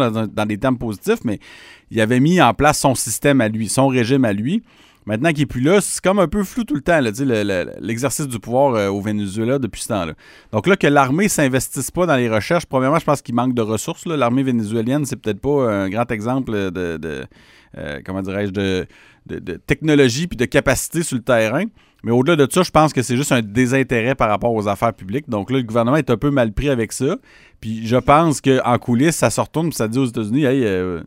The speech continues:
tu sais, c'est, c'est correct, là, vous êtes, euh, investis ici, vous allez tirer profit de la situation, mais vous faites quoi pour nous aider ? » Puis la réponse, c'est pas mal un téléphone qui s'en engage, là.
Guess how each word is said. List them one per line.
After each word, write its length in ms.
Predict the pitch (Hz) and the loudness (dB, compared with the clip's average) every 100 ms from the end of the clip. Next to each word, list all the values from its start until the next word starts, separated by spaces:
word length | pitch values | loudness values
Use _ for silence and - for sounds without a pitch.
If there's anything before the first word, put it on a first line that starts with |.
| - | -12
tu 220 | 123 127 | -6 -6
sais, 140 | 101 - | -6 -12
c'est, 60 | |
c'est 60 | - | -2
correct, 360 | 123 120 151 | 0 0 -2
là, 80 | 233 | -2
vous 160 | 165 135 | -2 -2
êtes, 160 | 120 | -2
euh, 260 | 123 117 113 | 0 0 0
investis 340 | 117 117 - 147 | -2 -4 -4 -6
ici, 180 | - 185 | -2 -2
vous 120 | 147 | 0
allez 140 | 123 | -2
tirer 200 | 120 131 | 0 -2
profit 240 | 127 123 147 | -2 -4 -2
de 60 | |
la 100 | 135 | -4
situation, 400 | 117 123 104 175 | -2 -2 0 -2
mais 100 | 196 | 0
vous 80 | 110 | -2
faites 220 | - 113 | -2 -4
quoi 100 | - | -2
pour 140 | 147 117 | -2 -2
nous 160 | 107 | 0
aider ? » 280 | 104 98 156 | -2 -2 -6
Puis 80 | - | -4
la 60 | 104 | -2
réponse, 400 | 101 123 143 131 | -2 -2 -4 -4
c'est 60 | |
pas 120 | - 107 | -6 -2
mal 160 | 135 | -2
un 100 | 113 | -2
téléphone 380 | 98 95 113 120 | -4 -4 -4 -6
qui 80 | 98 | -6
s'en 160 | 107 | -6
engage, 280 | 98 95 85 95 | -6 -6 -6 -8
là. 180 | 67 | -12